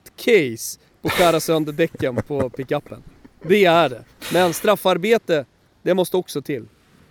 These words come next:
Speaker 2: Men då kan vi väl då, eh, summera då, eh, för att Pude undrar ju här vad, vad, vart vi står, att vi börjar med att skära sönder däcken. <laughs> Fyra däck ska pysa.
Speaker 1: Yes.
Speaker 2: Så är det.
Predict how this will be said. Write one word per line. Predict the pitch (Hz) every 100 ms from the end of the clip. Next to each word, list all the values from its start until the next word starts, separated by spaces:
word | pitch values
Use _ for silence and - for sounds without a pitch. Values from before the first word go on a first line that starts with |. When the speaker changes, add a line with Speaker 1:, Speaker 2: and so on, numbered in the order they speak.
| _ _ _ _ _ _ _ -
Speaker 2:
Men | 147
då | 180
kan | - 202 202
vi |
väl | 202 202
då, | 175 156 147 143
eh, | 135 139 139 139 135 131 131 127
summera | - 151 151 180 185 175
då, | 123 113 110 107
eh, | 117 117
för | 135
att | 123
Pude | - 147 139
undrar | 156 135 147
ju | 143 123
här | 95
vad, | 90 98 98
vad, | 92 107 104 101 -
vart | - 110 110
vi |
står, | - 143 101
att | 98 - - _ _
vi | 139 180 196 - _ _
börjar | 143 202 247
med | 262
att |
skära | 233 214
sönder | 190 127 113
däcken. | 95 85 - 87 143
<laughs> | - - - - - - - - - - - - - - - - _ -
Fyra | - 233 233 233
däck | 175 156 139 - -
ska | - 143
pysa. | 127 147 98 - 156
Speaker 1:
Yes. | 175 151 - -
Speaker 2:
Så | 165 147
är |
det. | 90